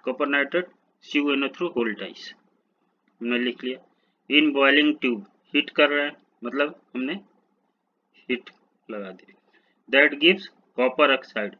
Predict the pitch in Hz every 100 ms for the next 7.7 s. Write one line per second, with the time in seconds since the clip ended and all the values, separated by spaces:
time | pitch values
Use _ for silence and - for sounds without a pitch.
0 | _ _ - 143 143 143 139 139 147 -
1 | _ _ _ _ _ _ _ _ _ _
2 | - 123 - 143 139 151 143 135 135 -
3 | - _ _ _ _ _ _ _ _ _
4 | _ _ _ _ _ _ _ 131 139 143
5 | 135 - _ _ _ _ _ _ _ 127
6 | 139 135 113 123 127 143 147 127 127 127
7 | - _ 127 120 - -